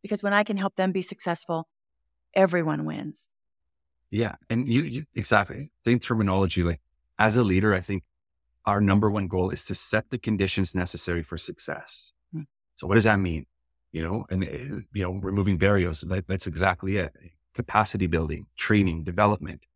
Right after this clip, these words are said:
Speaker 2: connecting with our, with our, with our people and our staff and on a, on a kind, genuine level. So I, I love that.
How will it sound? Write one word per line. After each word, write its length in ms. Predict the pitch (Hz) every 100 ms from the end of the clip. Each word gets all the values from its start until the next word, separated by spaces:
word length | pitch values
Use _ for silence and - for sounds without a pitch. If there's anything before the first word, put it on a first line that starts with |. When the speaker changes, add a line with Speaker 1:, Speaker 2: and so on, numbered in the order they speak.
| _ _ _ -
Speaker 2:
connecting 380 | 107 104 -
with 100 | 104
our, 140 | 101 -
with 180 | 98 101
our, 200 | 98 98
with 160 | 98
our 80 | 101
people 300 | - 107 98
and 80 | 95
our 60 | 98
staff 460 | - 110 101 90
and 160 | - -
on 160 | 98
a, 100 | 98 -
on 100 | 95
a 60 |
kind, 340 | 92 98 98 90
genuine 380 | 95 98 92 95
level. 360 | 95 90 80 _ _ _ _ _
So 340 | - 110 101 104 -
I, 140 | 110
I 100 | 110
love 180 | 107 101
that. 240 | 95 87